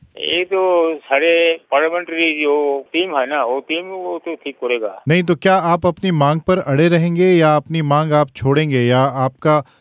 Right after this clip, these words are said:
Speaker 2: जो रुख है वो थोड़ा सा नरम होगा?
Speaker 1: इसके बारे में तो क्या वो क-, कितना तो क-, ये हमारा मांग रहेगा नहीं रहेगा, ये अभी meeting का बाद ही हम लोग का कम्युनिकेट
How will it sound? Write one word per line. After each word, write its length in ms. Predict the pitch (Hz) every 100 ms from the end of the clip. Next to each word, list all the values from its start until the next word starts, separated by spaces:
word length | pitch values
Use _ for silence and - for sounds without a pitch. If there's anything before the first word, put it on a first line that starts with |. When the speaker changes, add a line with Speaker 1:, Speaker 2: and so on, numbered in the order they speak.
| _
Speaker 2:
जो 100 | 127
रुख 220 | 131 143
है 60 | 156
वो 120 | 143
थोड़ा 240 | 135 139 139
सा 240 | 156 151 139 _
नरम 220 | 123 139 151
होगा? 260 | 139 113 98 _ _ _ -
Speaker 1:
इसके 420 | - 202 196 220
बारे 260 | 202 180 185
में 260 | 190 190
तो 360 | 180 180 170 160
क्या 540 | 139 165 156 147 143 135
वो 180 | 131 127 -
क-, 60 | 143 _ -
कितना 760 | 156 156 139 160 156 147 143 139
तो 220 | - 143 131
क-, 160 | 156 - _ _
ये 160 | 143 143 123 - - - - -
हमारा 540 | 120 127 131 127 131 131
मांग 340 | 131 127 135
रहेगा 480 | 139 - 123 120 127
नहीं 240 | 120 113
रहेगा, 420 | 123 120 120 113 110 139
ये 180 | 135 143 131
अभी 240 | 127 156 170 190 - _ _
meeting 280 | 151 135 156
का 140 | 151 147
बाद 200 | 127 123
ही 120 | 165 190 180 _ _ _
हम 160 | 127 135
लोग 120 | 143
का 180 | - 147 - - _ _ -
कम्युनिकेट 320 | 127 127